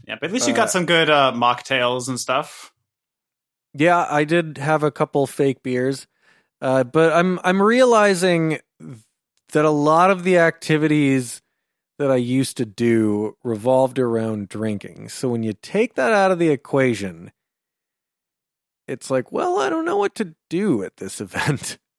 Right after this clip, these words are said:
Speaker 1: It's all because I
Speaker 2: Uh,
Speaker 1: wasn't there, J P. Next year, I will, and for the entire time, and then it will be the good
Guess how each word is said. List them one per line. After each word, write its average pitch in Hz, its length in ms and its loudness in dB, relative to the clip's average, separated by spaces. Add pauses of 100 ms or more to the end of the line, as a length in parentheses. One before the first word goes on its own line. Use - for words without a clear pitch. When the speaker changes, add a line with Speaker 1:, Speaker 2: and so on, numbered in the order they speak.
(140)
Speaker 1:
It's - 80 -2
all 185 120 6
because 202 280 0
I 202 80 6
Speaker 2:
Uh, 160 60 4
Speaker 1:
wasn't 147 280 0
there, 147 180 2
J 127 220 -2
P. 117 240 -6
Next 180 360 0
year, 156 180 2
I 127 140 0
will, 120 560 -2
and 131 240 -8
for 156 120 -4
the 139 100 2
entire 160 480 2
time, 107 420 -6
and 117 180 -8
then 160 180 2
it 156 60 0
will 135 120 -4
be 117 160 -10
the - 100 -20
good 92 160 -18